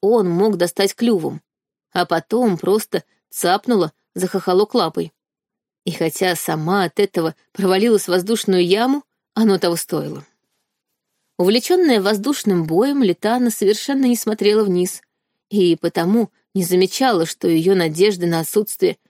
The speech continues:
свидетелей не оправдались. Зрители у этого полёта нашлись, потому что в ночном небе пара сияющих птиц,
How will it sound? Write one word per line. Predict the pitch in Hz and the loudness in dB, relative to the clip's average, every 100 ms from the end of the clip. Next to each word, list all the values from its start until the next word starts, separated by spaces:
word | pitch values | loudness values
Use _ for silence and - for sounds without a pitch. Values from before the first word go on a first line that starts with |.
| _ | _
свидетелей | - 175 170 208 202 185 | -2 0 2 0 0 0
не | 190 | 0
оправдались. | 185 226 214 160 147 - - _ _ _ _ | 0 -2 -2 -2 -4 -10 -16 _ _ _ _
Зрители | 175 180 214 277 277 285 | -2 2 2 2 2 2
у | 247 | 4
этого | 226 220 233 | 2 2 0
полёта | 226 220 208 | 2 2 2
нашлись, | 220 240 - 151 151 - _ _ _ _ _ _ _ _ _ _ | 0 -2 -2 -4 -4 -10 _ _ _ _ _ _ _ _ _ _
потому | - 175 175 | -6 -4 -2
что | 190 - 160 | -2 -2 -2
в | |
ночном | 165 165 - 214 202 | -2 -2 0 0 2
небе | 175 220 190 165 | 2 2 2 -2
пара | - 185 180 | 0 0 0
сияющих | 175 170 185 180 - - | -2 0 2 2 0 -8
птиц, | - 240 - | -12 -12 -12